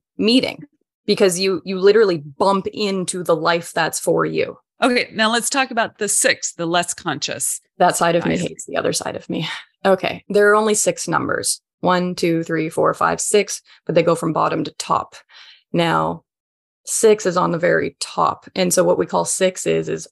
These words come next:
Speaker 1: on the roof. It's like it's been through all of these bottom phases and it's now almost retired on the roof, kind of watching everything else happening below. And so there is this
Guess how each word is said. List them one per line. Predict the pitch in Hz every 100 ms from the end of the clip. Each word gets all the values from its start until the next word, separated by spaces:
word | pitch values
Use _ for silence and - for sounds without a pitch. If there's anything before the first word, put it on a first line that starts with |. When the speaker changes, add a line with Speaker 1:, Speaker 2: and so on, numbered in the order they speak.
| _
Speaker 1:
on | 190 185 175 170 165
the | 156
roof. | 151 151 - - - - -
It's | 170 160
like | 170 170
it's | -
been | 180 170
through | - 202 202
all | 190
of | 185
these | 175 170
bottom | 165 165 165
phases | 160 165 156 160 160 165 160 - - -
and | 175 165
it's | 165
now | 175 165 160
almost | - 175 170
retired | 160 160 - 170 160 147 151
on | 165 160
the | 160
roof, | 151 160 160 160
kind | - 170 170
of | 160
watching | 165 160 165 165 170 160
everything | 160 156 175 160
else | 147 -
happening | 151 - - - 156 - -
below. | - - - - 165 - - - -
And | 170 165
so | - 165 160 156 - _ _ _ _ _ _ _ _ -
there | 175 185 180
is | 170
this | 170 170